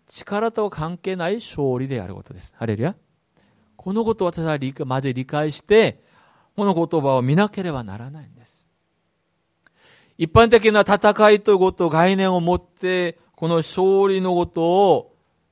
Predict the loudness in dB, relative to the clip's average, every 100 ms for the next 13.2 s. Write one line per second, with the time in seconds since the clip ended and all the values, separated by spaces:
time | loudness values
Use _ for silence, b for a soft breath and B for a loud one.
0 | _ -10 -4 -2 -2 -2 -4 -4 -6 -8
1 | -4 -4 -4 _ _ _ _ -20 -20 -20
2 | -16 -12 -10 -8 -10 -12 -20 -20 -20 -20
3 | _ _ -20 _ _ _ _ _ _ _
4 | _ _ _ -20 B B B B B B
5 | B 2 4 4 2 0 -4 -6 -8 -10
6 | 0 2 2 -2 0 2 2 0 -2 -8
7 | -2 -2 0 -2 -2 -2 -4 -2 2 2
8 | 0 -6 -6 -2 -2 -2 -4 -10 -20 _
9 | _ _ _ _ _ _ _ _ _ _
10 | _ _ _ _ _ _ _ _ _ _
11 | -6 -2 0 -2 -2 -4 -6 _ _ _
12 | _ _ _ _ _ _ _ -4 2 4
13 | 4